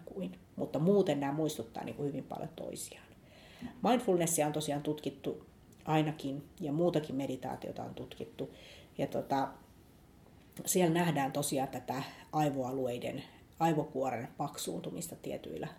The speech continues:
aivoalueilla, otsalohkon alueella. Ja se ilmeisesti juuri johtuu siitä, että aivot oppii säätelemään niitä ajatuksia.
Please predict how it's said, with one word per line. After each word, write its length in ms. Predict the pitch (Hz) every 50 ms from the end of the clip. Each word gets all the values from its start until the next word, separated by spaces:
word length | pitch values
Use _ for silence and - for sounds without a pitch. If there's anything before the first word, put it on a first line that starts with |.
| - -
aivoalueilla, 600 | 147 147 143 143 143 139 143 156 160 160 - -
otsalohkon 600 | 135 - - - 156 - 147 - - - - - - - -
alueella. 540 | - 156 - - 160 170 170 156 147 165 - - - - - - - - - - - - -
Ja 60 | - -
se 120 | - 165
ilmeisesti 640 | 160 165 196 220 233 226 214 226 202 - - 180
juuri 480 | 180 175 175 170 165 156 147 - - - - - - - -
johtuu 500 | 160 165 160 156 160 - - 151 143 135
siitä, 320 | - - 139 135 135 131 131
että 200 | 135 - - -
aivot 360 | - 151 143 131 147 147 - -
oppii 640 | - 165 - 160 - - - 123 123 135 147 147 - - - -
säätelemään 720 | - - - 147 135 131 - 131 127 131 127 123 131 139
niitä 200 | 147 - 135 - -
ajatuksia. 720 | 156 143 131 156 - - - - - - - - - -